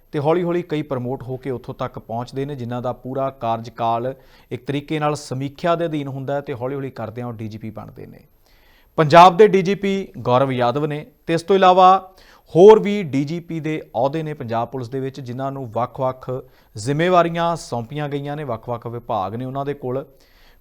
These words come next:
ਕੁੱਲ ਮਿਲਾ ਕੇ ਪੰਜਾਬ ਦੇ ਵਿੱਚ ਪੰਦਰਾਂ ਡੀ ਜੀ ਪੀ ਨੇ ਤੇ ਇਸ ਤੋਂ ਇਲਾਵਾ ਅੱਠ ਕਤਾਰ ਦੇ ਵਿੱਚ ਨੇ, ਜਿਨ੍ਹਾਂ ਦੀ ਅਜੇ ਪ੍ਰਮੋਸ਼ਨ ਹੋਣੀ ਹੈ। ਉਹਨਾਂ ਦੀ ਕੀ ਕਵਾਇਦ ਹੈ, ਕਿਸ ਤਰ੍ਹਾਂ ਦੇ ਨਾਲ ਪ੍ਰਮੋਸ਼ਨ ਹੋਵੇਗੀ ਤੇ ਅੱਗੇ ਉਹਦਾ ਕੀ ਫਰਕ ਪਏਗਾ,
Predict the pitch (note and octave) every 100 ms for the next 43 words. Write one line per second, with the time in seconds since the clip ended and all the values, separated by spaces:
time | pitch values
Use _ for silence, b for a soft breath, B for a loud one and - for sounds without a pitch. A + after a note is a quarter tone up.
0 | - G3 A3 G#3+ G3+ G3+ G3+ G3+ F#3 C#3
1 | D3 E3 E3+ F3+ F3 - F3+ F3 - E3
2 | E3 F#3 F#3 F3+ F3+ A#2 G2 C3 B2+ A#2+
3 | A2 G2 - - _ _ - - - D3+
4 | D#3 G3+ G3+ F#3+ F#3+ F#3+ - - F#3 F#3
5 | F#3 F3+ - - D#3+ - C3+ D#3 D#3 E3+
6 | E3+ D#3+ D#3+ E3 A2+ C3 E3 D3+ D3 C#3
7 | C#3+ B2+ A#2 C3 D#3 C3 A2+ B2+ C#3+ C#3
8 | - A#2+ B2+ B2+ B2+ C#3+ C#3+ C#3+ C#3 C#3
9 | C#3 C#3 D3+ C3 - C#3 C3+ C#3 C3+ A#2
10 | A2+ A#2+ C3 A2 A#2 D3 C#3 C#3+ D3+ b
11 | b b - D3+ D3 F#3 F#3+ F#3+ F3+ G3
12 | F#3+ E3 - E3 D#3+ E3+ E3 F3